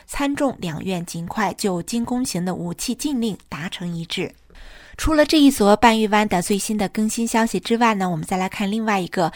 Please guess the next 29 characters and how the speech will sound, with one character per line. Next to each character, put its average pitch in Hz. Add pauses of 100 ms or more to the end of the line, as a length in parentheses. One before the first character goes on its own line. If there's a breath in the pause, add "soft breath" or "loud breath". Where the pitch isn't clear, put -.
(120)
在 196
San 180
Leandro 233
发 175
生 185
的 180 (180 loud breath)
抢 165
劫 175
案 226
的 180
消 165
息。 - (720 loud breath)
San 254
Leandro 262
的 214
警 175
方 214
是 220
在 208
今 262
天 277
一 240
月 214
二 196
十 208
四 240
号 214
宣 240
布， 220